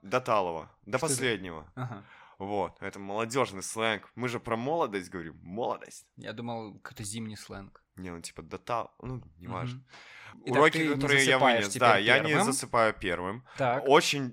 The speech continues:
Speaker 1: долго не мог избавиться от фразы «Милый, помоги мне отмыть член». Очень много было и мемов, и картинок на эту тему. Спустя семь лет все это забавно вспоминать, но когда тебе было пятнадцать, ты такой: «Блин, реально, вот мы только подружились». Я думал, мы близкие,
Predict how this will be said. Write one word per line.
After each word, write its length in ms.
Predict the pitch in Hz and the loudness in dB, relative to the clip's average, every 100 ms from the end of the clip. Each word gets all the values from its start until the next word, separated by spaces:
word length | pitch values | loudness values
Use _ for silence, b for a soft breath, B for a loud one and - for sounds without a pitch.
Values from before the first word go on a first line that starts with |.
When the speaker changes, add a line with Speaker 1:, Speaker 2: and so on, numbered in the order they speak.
| 131 | -6
Speaker 1:
долго 400 | 120 135 139 120 | 2 4 4 2
не 80 | 117 | 0
мог 260 | 123 123 | 0 -2
избавиться 560 | 107 101 117 110 - 104 | -4 2 4 2 0 -4
от 80 | - | 0
фразы 380 | 113 110 98 | 4 4 2
«Милый, 360 | 104 113 110 101 | -4 -4 0 -2
помоги 380 | 98 101 104 107 | -2 -6 -6 -6
мне 160 | 101 95 | -4 -6
отмыть 280 | - 95 - | -6 -10 -6
член». 460 | - 95 92 92 | -6 -6 -6 -6
Очень 280 | 107 117 117 | -4 -4 -4
много 240 | 110 110 104 | -6 -6 -6
было 200 | 107 107 | -4 -4
и 140 | 110 | -4
мемов, 520 | 107 101 110 92 87 | -8 -6 -4 -4 -6
и 60 | 98 | -6
картинок 720 | 110 110 - 110 117 104 - | -4 -4 -4 -4 -4 -6 -6
на 60 | 104 | -6
эту 560 | 98 90 98 92 92 | -6 -6 -6 -4 -4
тему. 680 | - - 98 95 90 90 80 92 | -6 -4 -4 -4 -4 -6 -8 -8
Спустя 240 | 147 175 | -4 -2
семь 220 | 165 151 | -2 -2
лет 180 | 156 233 | -2 -2
все 140 | - | 0
это 160 | 165 160 | -2 -2
забавно 640 | 139 143 156 135 117 113 110 | -4 4 4 4 -2 -2 -2
вспоминать, 600 | - 123 123 135 202 - | -4 -4 -2 -2 -2 -6
но 60 | |
когда 280 | 123 120 131 | -8 0 0
тебе 220 | 139 131 | 0 -4
было 240 | 117 135 135 | -4 -2 -2
пятнадцать, 580 | 127 107 139 196 - - | -4 -2 2 2 0 -4
ты 60 | 131 | -4
такой: 280 | 135 135 | -2 -2
«Блин, 340 | 120 135 151 104 | 0 -2 -2 -2
реально, 380 | 101 131 139 113 | -2 -2 -2 -4
вот 200 | 104 - | -8 -10
мы 100 | 113 | -6
только 260 | 160 160 | -4 -4
подружились». 800 | 135 123 113 104 127 120 95 - | -4 -6 -6 -4 -2 -2 -4 -10
Я 60 | 101 | -10
думал, 220 | 127 120 | -8 -6
мы 120 | 110 | -8
близкие, 560 | 104 165 175 - 131 | -8 -8 -8 -8 -8